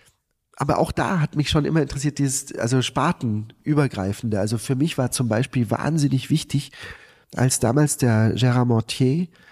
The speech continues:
für seine Abschlussproduktion an der Bastille-Oper in Paris mich mit dem Anselm Kiefer zusammenbringen wollte. Und das war etwas, was, glaub ich, sowohl er als auch ich, also wo wir gar nicht wussten,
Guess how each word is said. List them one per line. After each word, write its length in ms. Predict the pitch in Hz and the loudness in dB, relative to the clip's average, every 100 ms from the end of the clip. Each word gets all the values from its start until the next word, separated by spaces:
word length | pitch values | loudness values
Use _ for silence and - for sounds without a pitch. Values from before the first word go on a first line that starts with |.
| _ | _
für 240 | - - 131 | -6 0 2
seine 280 | 127 123 113 | 2 2 -2
Abschlussproduktion 920 | - 143 - 131 113 - 120 110 107 | -2 -2 -2 -2 -2 0 0 2 0
an 240 | 104 110 | -2 0
der 160 | 110 101 | 0 2
Bastille-Oper 840 | 110 - 147 135 - 110 - 110 | 0 2 2 2 2 -2 0 0
in 160 | 98 113 | 0 2
Paris 480 | 120 117 165 - - - - - _ - _ | 2 2 0 -4 -10 -20 -20 -20 _ -20 _
mich 460 | - 143 156 - | 0 2 2 -4
mit 300 | 123 131 - | -2 -2 0
dem 380 | 127 117 117 104 - - | 0 0 0 -4 -6 -4
Anselm 320 | 135 143 123 | 2 2 0
Kiefer 400 | - 127 117 101 - | -2 0 0 0 -4
zusammenbringen 720 | - 117 104 104 98 101 104 90 | -4 0 0 0 -2 0 0 0
wollte. 400 | 85 - 107 - - - _ - _ _ _ | -2 -2 -6 -6 -14 -20 _ -20 _ _ _
Und 200 | 123 131 | 0 0
das 140 | 123 | 0
war 140 | 117 - | 0 -2
etwas, 320 | - 131 - | 0 0 0
was, 160 | 110 | -2
glaub 260 | - 113 113 | 0 0 0
ich, 300 | 107 - - _ _ _ _ | -2 -4 -14 _ _ _ _
sowohl 760 | - 113 104 117 147 160 123 - _ _ _ | -2 0 2 4 4 4 0 -6 _ _ _
er 340 | 117 147 175 - | 2 4 2 2
als 140 | 131 | 0
auch 120 | 113 - | -2 -2
ich, 260 | 160 - | -4 -2
also 220 | 104 117 117 | -4 -2 0
wo 160 | 131 | 2
wir 140 | 139 123 | 2 2
gar 200 | 117 120 | 0 -2
nicht 220 | 151 - | -2 0
wussten, 480 | 139 208 - 143 | 0 0 -2 -6